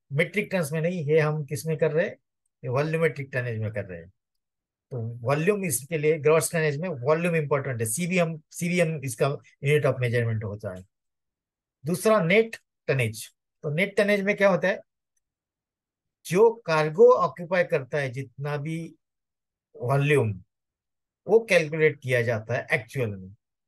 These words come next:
तो नेट में क्या होता है कि शिप्स का कार्गो ऑक्यूपाई करने वाले जो स्पेसेस है, वो actually कैलकुलेट किए जाते हैं, उसको भी के जो फैक्टर है, डायमेंशनल फैक्टर,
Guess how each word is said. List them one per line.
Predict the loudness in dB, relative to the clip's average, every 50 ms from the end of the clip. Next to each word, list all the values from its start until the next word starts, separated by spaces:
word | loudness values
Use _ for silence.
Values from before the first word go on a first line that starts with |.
| _ _ _ _ _ _ _ _ _ _ _
तो | -8 -4
नेट | 0 0 0 0 0
में | -2 -4 -2
क्या | 0 0 2
होता | 4 2 2 2 0
है | -2 -2 -4 -8 -18 _ _ _ _ _ _ _ _ _ _ _ _ _ _ _ _ _ _ _
कि | -8 -8 -6
शिप्स | -2 2 2 2 2 0 -6
का | 0 2 2 2
कार्गो | 4 4 4 4 4 2 0 -2 -2 -6 _ _ _ _ -10 -6 -6
ऑक्यूपाई | -6 -4 -4 -2 2 4 6 6 4
करने | 4 0 -2 0 0
वाले | 0 0 0 -2 -2 -4
जो | -4 -4
स्पेसेस | -4 -4 -6 -6 -6 -4 -2 -2 -4 -4 -4 -4
है, | -2 -2 -2 -4 -6 -10 _ _ _ _ _ _ _ _ _ _ _ 4
वो | 6 6
actually | 6 4 2 0 -4 -4 -4
कैलकुलेट | 0 2 2 2 2 0 -4 -4 -4 -4
किए | -6 -4 0
जाते | 0 0 0 0 -4
हैं, | -6 -6
उसको | -6 -8 -8 -8 -6 -4 -4
भी | -2 -4 -6 -6 _ _ 2
के | 6 8 8 8 8 4 -2 -10 _ _ _ _ _ _ _ _ -20 -20 -20 -20 _ _ _ -2
जो | 0 0 0
फैक्टर | 2 2 0 0 0 0 0 2
है, | 4 4
डायमेंशनल | 4 2 0 0 0 -4 -4 -4 -4 -4 -4 -4 -4
फैक्टर, | -2 0 -2 -2 -2 _ -4 -4 -2 -4